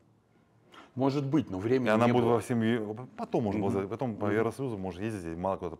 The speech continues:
Speaker 2: занесет сюда.
Speaker 1: Ну, это, а, а мы не
Speaker 2: Кинь туда
Speaker 1: знали,
Speaker 2: тысячу,
Speaker 1: ну.
Speaker 2: тысячу евро и
Speaker 1: Где ж
Speaker 2: все.
Speaker 1: ты раньше-то был? Надо
Speaker 2: Ну, ты
Speaker 1: было.
Speaker 2: не позвонил, братуха.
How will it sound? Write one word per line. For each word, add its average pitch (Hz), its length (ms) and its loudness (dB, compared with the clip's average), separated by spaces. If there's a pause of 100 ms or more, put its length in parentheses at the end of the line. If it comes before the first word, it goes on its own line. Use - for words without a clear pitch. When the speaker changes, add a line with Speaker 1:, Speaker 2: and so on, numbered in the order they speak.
(140)
Speaker 2:
занесет 90 280 -6
сюда. 85 400 -8
Speaker 1:
Ну, 143 100 2
это, 165 160 -2
а, 123 200 2
а - 20 2
мы 147 120 -2
не 165 100 -4
Speaker 2:
Кинь 156 120 4
туда 143 120 4
Speaker 1:
знали, 110 120 4
Speaker 2:
тысячу, 110 220 0
Speaker 1:
ну. 113 80 -6
Speaker 2:
тысячу 113 320 -4
евро 110 300 0
и 95 260 -2
Speaker 1:
Где 180 120 -4
ж - 40 -4
Speaker 2:
все. - 100 -16
Speaker 1:
ты 175 80 2
раньше-то 170 380 0
был? 156 200 -6
Надо 135 220 -6
Speaker 2:
Ну, 143 60 -4
ты 180 80 0
Speaker 1:
было. 190 80 0
Speaker 2:
не 180 80 2
позвонил, 220 460 4
братуха. 147 420 0